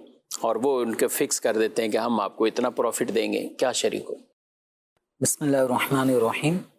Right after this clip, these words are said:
Speaker 2: آ، شریعت مطہرہ نے ایک مسلمان کے لیے اپنی معاشی زندگی کو بہتر بنانے کے لیے روزگار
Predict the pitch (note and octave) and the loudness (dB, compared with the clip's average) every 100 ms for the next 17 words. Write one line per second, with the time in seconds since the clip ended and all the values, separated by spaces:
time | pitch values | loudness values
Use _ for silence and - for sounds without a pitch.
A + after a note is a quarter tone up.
0 | _ C3+ B2 A#2 A#2 A#2 - - D#3+ D#3 | _ 0 2 2 0 -2 -6 -2 0 2
1 | F#3+ G3 G#3 G3+ D#3+ C3+ D3+ F3+ F#3 D3+ | 2 2 2 0 0 0 2 2 2 2
2 | D3+ F3+ - _ _ _ _ _ - D3 | 2 -2 -8 _ _ _ _ _ -2 0
3 | D3+ C3+ C#3 B2+ B2+ D3+ D3+ C3+ B2 B2+ | 2 2 2 2 4 2 2 2 2 4
4 | C#3+ C#3 - C#3+ - D#3 D#3 C#3+ C3 C#3 | 2 0 -2 -4 2 4 4 4 4 2
5 | - D#3 D3+ D#3 D3+ - C3 C3+ C3 B2 | 2 2 4 2 0 -2 2 4 4 2
6 | C#3+ D3+ D3+ C#3 B2 A#2+ D3 C3+ B2+ B2 | 2 2 2 2 2 0 0 0 0 2
7 | C3 C#3 C3 B2 B2+ B2+ B2 B2+ B2+ A2 | 2 2 0 2 2 4 4 4 2 0
8 | C3 B2+ | 0 0